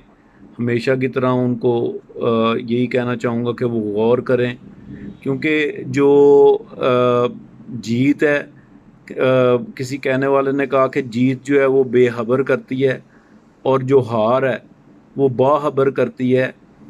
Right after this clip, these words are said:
In a sense के आपको अपनी कमज़ोरियों पर गौर करना चाहिए, कहाँ पे आपकी कमज़ोरी रह गई और कहाँ पे आपने काम अच्छे तरीके से नहीं कर सके। तो प्यारे दोस्तों, अ,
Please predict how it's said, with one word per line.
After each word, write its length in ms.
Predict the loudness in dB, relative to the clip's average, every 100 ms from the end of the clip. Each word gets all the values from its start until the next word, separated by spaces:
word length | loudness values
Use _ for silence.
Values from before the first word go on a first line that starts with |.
| -20 -20 -10 -4
In 80 | -2
a 100 | -2
sense 400 | -2 -4 -6 -8
के 380 | -4 0 0
आपको 640 | -2 0 0 0 -4 0 0
अपनी 480 | 0 -6 -6 -6 -4
कमज़ोरियों 600 | -4 -2 2 2 2 -2
पर 160 | 0 0
गौर 280 | 2 2
करना 320 | 2 -2 -2 -2
चाहिए, 400 | 0 0 0 -2
कहाँ 280 | -2 -2
पे 140 | 0 0
आपकी 300 | 0 -2 -4
कमज़ोरी 520 | -2 0 0 0 0
रह 200 | 0 0
गई 240 | -2 -6 -8 -20 -20 -20 -20 -20 -20 -20 -20 -10 -2
और 220 | 0 0
कहाँ 320 | -2 -2 -2
पे 160 | 0 0
आपने 580 | 0 -2 -4 -2 -4 -8 _ _ _ -20 _
काम 280 | -4 -2 -2
अच्छे 360 | -4 -8 -6 -6
तरीके 360 | -4 -4 -2
से 140 | -2 -2
नहीं 220 | -2 -2
कर 160 | -2 -2
सके। 380 | -4 -4 -4 -4 -8 -20 -20 _ -10
तो 60 | -4
प्यारे 220 | -2 0
दोस्तों, 640 | 0 0 0 2 4 2 0 -6
अ, 460 | -2 0 2 0